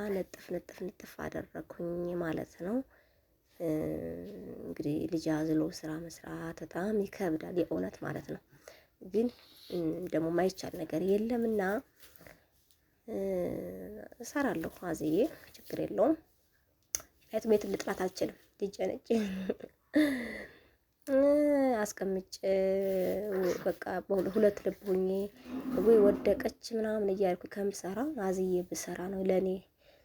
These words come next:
ሞር አሪፍ የሚሆንልኝ ማለት ነው። እና አልጋችንን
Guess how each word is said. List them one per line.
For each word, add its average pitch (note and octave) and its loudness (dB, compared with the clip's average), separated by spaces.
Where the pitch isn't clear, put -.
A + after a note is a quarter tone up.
ሞር F#3+ 0
አሪፍ F#3 -2
የሚሆንልኝ F3+ -2
ማለት - -12
ነው። A#3 -2
እና D4+ 12
አልጋችንን G3 0